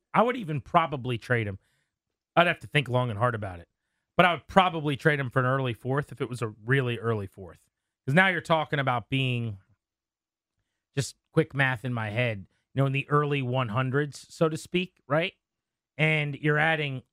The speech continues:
<clears throat> what would be maybe a seventh pick in the top one ten if you're Washington. That's just from a maneuverability standpoint,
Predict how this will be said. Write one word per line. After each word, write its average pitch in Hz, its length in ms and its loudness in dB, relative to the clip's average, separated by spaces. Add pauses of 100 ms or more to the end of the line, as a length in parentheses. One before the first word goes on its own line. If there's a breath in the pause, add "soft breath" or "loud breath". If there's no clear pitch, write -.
(100)
<clears throat> 101 240 -12
what 160 160 2
would 147 120 -2
be 151 160 2
maybe 139 360 -2
a 113 80 -4
seventh 131 680 -4
pick 127 300 -4 (480)
in 135 140 2
the 131 100 0
top 135 320 0
one 123 320 -2
ten 120 400 -4 (340)
if 123 160 0
you're 123 140 0
Washington. 127 840 -2 (300)
That's 185 160 2
just - 180 -8 (180)
from 151 140 0
a 135 60 0
maneuverability 131 1300 0
standpoint, 147 800 -4